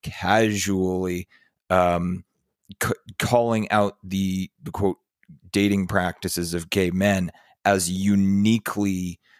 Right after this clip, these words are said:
um, problematic in, in the trans dating world, that the discriminatory dating practices of gay men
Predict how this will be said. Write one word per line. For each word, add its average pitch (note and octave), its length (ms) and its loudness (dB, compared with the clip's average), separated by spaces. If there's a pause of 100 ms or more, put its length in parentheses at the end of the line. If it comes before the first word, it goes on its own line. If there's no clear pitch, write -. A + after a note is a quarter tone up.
(220)
um, F2 460 0
problematic F#2 920 -2 (420)
in, F2+ 400 0
in F#2+ 140 0
the F#2 60 -2
trans F#2 340 0
dating F2 280 -2
world, D#2+ 260 -10
that F2+ 200 -6
the F#2+ 80 -6
discriminatory G2+ 1160 2
dating F#2 360 0
practices F2 540 -2
of E2+ 200 -8
gay G#2 240 2
men F#2 420 -2